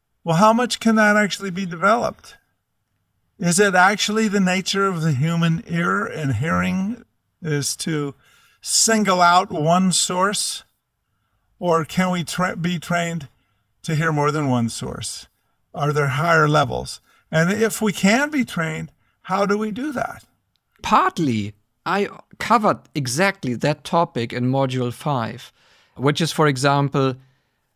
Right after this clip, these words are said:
Speaker 2: the developing of those sections, the orchestral sections, and how to add another section on top and things like that. So I figured that there is a hierarchy to the functions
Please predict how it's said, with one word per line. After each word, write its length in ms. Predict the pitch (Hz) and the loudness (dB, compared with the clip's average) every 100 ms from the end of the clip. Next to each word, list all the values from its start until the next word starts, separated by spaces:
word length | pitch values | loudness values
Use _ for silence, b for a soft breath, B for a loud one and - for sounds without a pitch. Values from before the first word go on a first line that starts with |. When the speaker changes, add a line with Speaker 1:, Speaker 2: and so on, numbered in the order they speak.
| _ - | _ -6
Speaker 2:
the 140 | 139 | -4
developing 920 | 127 120 120 131 151 160 147 147 147 - | -4 -6 -4 2 2 2 0 0 0 -2
of 220 | 143 135 - | -2 -2 -2
those 400 | 131 127 - - | 0 0 -2 -10
sections, 640 | - 131 127 - 107 110 - | -4 -4 -4 -4 -6 -6 -6
the 140 | 127 | -6
orchestral 600 | 113 - 131 - 131 123 | -6 -4 -4 -4 -6 -6
sections, 600 | - 123 - - 117 110 | -4 -4 -6 -10 -8 -8
and 100 | 117 | -8
how 280 | - 131 131 | -2 0 0
to 360 | - 131 127 - | -2 -4 -4 -4
add 320 | 131 123 117 - _ _ _ _ - | -4 -4 -6 -14 _ _ _ _ -8
another 400 | 127 151 170 143 | 0 2 4 2
section 600 | - 117 107 - 117 110 - | 2 -4 -6 -10 -10 -10 -6
on 160 | 120 | -4
top 440 | 110 147 120 107 _ - | -2 0 0 -2 _ -8
and 160 | 120 | -6
things 280 | - 131 - | -2 -4 -4
like 180 | 117 113 | -6 -6
that. 240 | 127 123 - b b b b | -6 -6 -10 b b b b
So 420 | - 143 139 143 - | -4 2 2 2 -2
I 140 | 143 160 | 0 0
figured 480 | - 220 190 151 - | 2 2 4 2 0
that 280 | 139 131 127 _ _ _ - | 0 -2 -4 _ _ _ -2
there 220 | 143 165 | 0 2
is 180 | 190 - | 0 -2
a 80 | 147 | -4
hierarchy 800 | 156 151 165 147 139 - 131 123 | 2 2 4 2 0 -4 -6 -6
to 200 | - 135 | -6 -6
the 140 | 120 117 | -6 -4
functions 960 | - 202 214 - - 110 - - - | 0 0 0 -4 -8 -8 -12 -16 -16